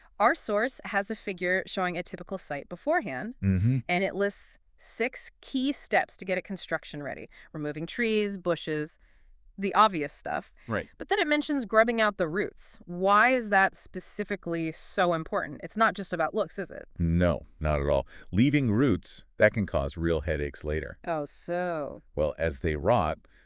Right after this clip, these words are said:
Speaker 2: they leave gaps, voids in the soil. That can mean the foundation settles unevenly.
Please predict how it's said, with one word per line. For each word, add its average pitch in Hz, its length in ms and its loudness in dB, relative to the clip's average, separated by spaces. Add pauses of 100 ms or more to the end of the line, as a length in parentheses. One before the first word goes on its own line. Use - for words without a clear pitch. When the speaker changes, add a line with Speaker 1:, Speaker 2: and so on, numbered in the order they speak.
(140)
Speaker 2:
they 80 100 -2
leave 76 320 -4 (140)
gaps, 85 480 0 (100)
voids 87 380 0
in 95 60 0
the 95 100 0
soil. 85 440 0 (360)
That 87 180 2
can 104 140 2
mean 101 140 4
the 92 60 2
foundation 80 640 -2
settles 76 420 0
unevenly. 78 600 -2